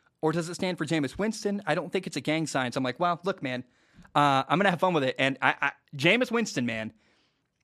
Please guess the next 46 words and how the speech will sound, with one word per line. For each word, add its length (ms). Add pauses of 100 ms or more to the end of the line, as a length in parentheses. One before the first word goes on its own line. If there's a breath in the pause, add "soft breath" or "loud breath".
(100)
might 300
be 140
fantastic 840
this 200
year. 180
Keep 180
your 80
eye 140
on 120
that. 260 (640 soft breath)
Low 220
end, 180
they're 80
eight 160
and 60
nine. 440 (600)
Best 260
case 200
scenario, 560 (340)
New 100
Orleans 360
goes 200
eleven 280
and 80
six 480 (100)
or 180
twelve 220
and 80
five, 220
makes 160
the 40
playoffs. 480 (360 soft breath)
And 100
I 20
wanna 240
leave 200
it 80
open 240
for 100
both 180
to 60
happen. 300
I 20
have, 240 (520 soft breath)
it's 160
the 120